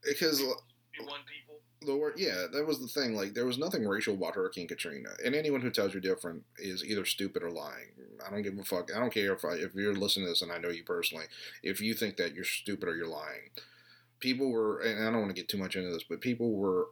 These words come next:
Speaker 1: offered the ability to evacuate. A lot of them did not leave. And by the way, it wasn't just black people. My father stayed.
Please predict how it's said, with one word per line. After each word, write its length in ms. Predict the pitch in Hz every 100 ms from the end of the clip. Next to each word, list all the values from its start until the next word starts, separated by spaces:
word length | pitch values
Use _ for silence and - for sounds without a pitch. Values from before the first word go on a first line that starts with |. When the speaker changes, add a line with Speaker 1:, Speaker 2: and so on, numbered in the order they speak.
| -
Speaker 1:
offered 500 | 90 92 92 90 - _
the 120 | 90
ability 340 | 87 82 87 85
to 100 | 82
evacuate. 760 | 80 80 80 85 80 80 78 -
A 60 | 87
lot 300 | 82 82 92
of 60 |
them 220 | 87 92
did 140 | 87 87
not 260 | 87 90
leave. 280 | 90 90 85 -
And 140 | 110
by 140 | 117
the 100 | 143
way, 300 | 156 170 95 - - - _
it 100 | - -
wasn't 300 | - 123 120
just 160 | 117
black 260 | 90 135 143
people. 360 | 120 107 117 - -
My 160 | 82 120
father 420 | - 139 190 113
stayed. 460 | - 76 73 -